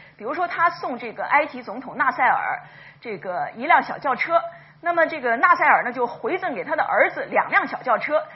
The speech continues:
反正都是这些事情。再有就是他这个，呃，赫鲁晓夫的就是国内的政策。那么在外交政策上呢，你从这个报告里边可以看出来，就是在对华政策上，其实呢，苏共中央当时就是认为，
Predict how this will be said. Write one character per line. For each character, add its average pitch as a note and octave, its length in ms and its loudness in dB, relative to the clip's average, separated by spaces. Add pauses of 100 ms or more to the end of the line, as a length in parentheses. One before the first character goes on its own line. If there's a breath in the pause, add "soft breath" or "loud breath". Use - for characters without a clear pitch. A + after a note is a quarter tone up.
(180 loud breath)
反 F#3 100 -12
正 A3 80 -12
都 F4+ 100 -6
是 F4 120 -8
这 C#4 160 -6
些 G3+ 160 -12
事 F#3+ 180 -8
情。 - 220 -18
再 D#4 120 4
有 G3+ 100 2
就 F#3+ 120 -10
是 F3+ 60 -10
他 A3 180 0
这 G#3 100 -6
个， A#2+ 280 -8 (240 loud breath)
呃， F2+ 640 -10
赫 - 120 -12
鲁 B3 60 -12
晓 - 140 -12
夫 - 120 -10
的 G#3 80 -10
就 F3+ 100 -14
是 E3 60 -16
国 F#3+ 160 -8
内 D#4 140 -6
的 - 80 -10
政 - 220 -14
策。 - 180 -18 (340 loud breath)
那 F#4 120 -4
么 D#4+ 80 -4
在 D#4+ 200 2 (120)
外 G#4+ 180 4
交 A4 240 4
政 G#4 220 -4
策 - 180 -12
上 D3 240 -10
呢， - 80 -10 (340 loud breath)
你 A3+ 140 -12
从 C4+ 180 -10
这 G4 120 -6
个 B3 80 -10
报 E4 180 8
告 B3+ 160 2
里 - 100 -6
边 F#3+ 140 -14
可 D#4+ 220 -6
以 F4+ 160 -8
看 A#3 280 0
出 F#3 160 -10
来， B2+ 120 -10
就 - 80 -16
是 F3+ 60 -14
在 G#3 120 -6
对 F#4+ 240 -4
华 - 260 -6
政 B3+ 220 -10
策 - 160 -14
上， - 160 -12 (400 loud breath)
其 F#4+ 300 -6
实 F3+ 260 -6
呢， A#3 140 -2
苏 - 160 -10
共 C#4+ 180 -6
中 B3 140 -2
央 B3+ 160 2
当 F4 200 2
时 - 180 -10
就 F#3+ 120 -14
是 F#3 160 -12
认 F3+ 160 -6
为， A2+ 200 -10